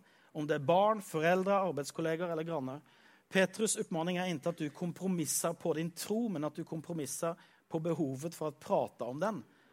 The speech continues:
og hellre forkynne til deg selv, så at ordet påvirker hele ditt liv.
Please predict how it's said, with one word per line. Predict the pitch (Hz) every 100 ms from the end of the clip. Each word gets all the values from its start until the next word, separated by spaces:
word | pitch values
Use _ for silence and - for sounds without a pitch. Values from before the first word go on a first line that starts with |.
| _ 151
og | 160
hellre | 151 127 135
forkynne | 147 - 147 123
til | 127 139
deg | 143 -
selv, | 196 247 135 95 _ _ _ _
så | - 156
at | -
ordet | 131 131 139
påvirker | 135 107 113 - 123
hele | 113 104
ditt | 98 -
liv. | 98 113